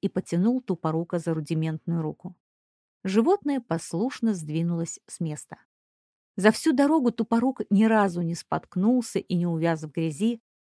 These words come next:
Скорость была не больше, чем у идущего пешком человека, зато усталости животное не ведало.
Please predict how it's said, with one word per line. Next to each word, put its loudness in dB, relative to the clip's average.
Скорость 4
была 6
не 6
больше, 2
чем -2
у 2
идущего 0
пешком -2
человека, -2
зато 0
усталости -4
животное -2
не -4
ведало. -6